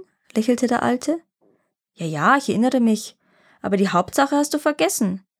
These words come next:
Du hast ihm nämlich nicht gesagt, wo du wohnst.“ „Warum sollte ich das tun? Weiß doch jeder im Dorf, wo mein Gutshof ist.“ „Aber der Hase ist nicht aus dem Dorf.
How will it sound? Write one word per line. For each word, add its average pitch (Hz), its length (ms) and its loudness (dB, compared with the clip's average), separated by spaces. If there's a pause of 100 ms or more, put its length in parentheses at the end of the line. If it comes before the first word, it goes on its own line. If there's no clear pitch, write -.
(380)
Du 196 120 -10
hast 220 220 -2
ihm 208 80 2
nämlich 190 360 0
nicht 180 200 -4
gesagt, 180 460 -8
wo 170 60 -6
du 170 200 -8
wohnst.“ 247 480 -8 (1500)
„Warum 180 260 -2
sollte 214 320 0
ich 214 80 -2
das 202 200 -2
tun? 285 420 0 (320)
Weiß 220 160 0
doch 233 140 -2
jeder 262 260 0
im 220 200 -2
Dorf, 202 340 2
wo 269 80 0
mein 285 200 2
Gutshof 233 480 -4
ist.“ - 360 -6 (1000)
„Aber 180 220 -4
der 165 260 -6
Hase 170 320 -2
ist - 340 -6
nicht 190 160 -2
aus 170 140 -4
dem 165 220 -6
Dorf. 165 440 -8